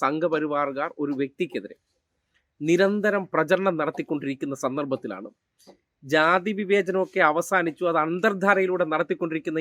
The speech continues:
ഈ പ്രവർത്തനത്തെ സംബന്ധിച്ചുള്ള ഒരു ജീവിക്കുന്ന തെളിവ് നിങ്ങൾ കേൾക്കണം. ദൂരെയെങ്ങുമല്ല, ഇരിങ്ങാലക്കുട നരസിംഹസ്വാമി ക്ഷേത്രത്തിൽ അവിടുത്തെ ഒരു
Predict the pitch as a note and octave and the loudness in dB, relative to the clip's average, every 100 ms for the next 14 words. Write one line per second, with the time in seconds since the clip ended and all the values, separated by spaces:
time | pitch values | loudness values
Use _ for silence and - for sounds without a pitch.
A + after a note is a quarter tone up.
0 | D3+ D3 C#3+ D#3 E3+ E3+ E3 - C#3+ C#3+ | -2 -2 -2 -2 -2 -2 -4 -6 -6 -6
1 | C#3 C#3+ C3+ A#2+ - C3+ C3+ C3 - C#3 | -6 -4 -2 -2 -4 -6 -4 -6 -10 -14
2 | C#3 E3+ F#3+ F#3 - D3 C3 - C#3 C3+ | -6 -4 -2 -2 -2 0 -2 0 0 0
3 | G2 B2 A#2+ - G2 F#2+ F2+ - - - | -4 -6 -6 -6 -12 -14 -20 -20 -20 -16
4 | C3 D3+ F3+ G3 E3+ B2 E2+ - _ _ | 2 6 10 10 8 2 -2 -10 _ _
5 | _ _ _ _ _ D#3 F3+ G3+ A3+ G3 | _ _ _ _ _ 2 4 8 8 8
6 | - G2+ - - - _ _ _ _ - | 4 -4 -8 -18 -20 _ _ _ _ 6
7 | E3+ A3 - B3 A3+ A#3 - G3 F#3+ E3 | 8 8 4 0 2 2 4 2 2 -2
8 | E3 D#3 D3 - - _ _ _ _ _ | 0 0 -2 -6 -14 _ _ _ _ _
9 | _ _ C#3 D#3+ F#3+ - E3 - - D3+ | _ _ 4 6 6 2 -2 -2 -4 -2